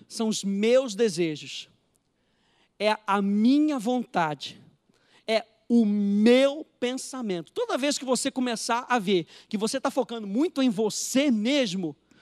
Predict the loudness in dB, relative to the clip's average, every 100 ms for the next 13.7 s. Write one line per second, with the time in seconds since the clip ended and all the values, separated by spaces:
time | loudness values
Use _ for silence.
0 | _ _ -2 2 0 0 0 0 -2 -8
1 | -16 _ _ _ _ _ -6 -4 0 0
2 | 0 -2 -4 -4 -8 -8 -8 -6 -8 -8
3 | -14 _ _ _ _ _ _ _ _ _
4 | _ _ _ _ _ _ _ _ -4 -4
5 | -6 _ _ _ _ _ _ _ _ _
6 | _ _ _ _ _ _ 0 2 2 2
7 | 4 4 4 4 4 4 0 -2 0 0
8 | -6 -14 -20 -20 _ _ _ _ _ _
9 | _ _ _ _ -2 0 2 4 4 2
10 | 0 -4 -2 4 6 8 8 8 6 4
11 | 4 10 10 10 4 4 6 6 6 6
12 | 6 4 8 8 10 6 4 6 8 8
13 | 6 4 6 6 4 -12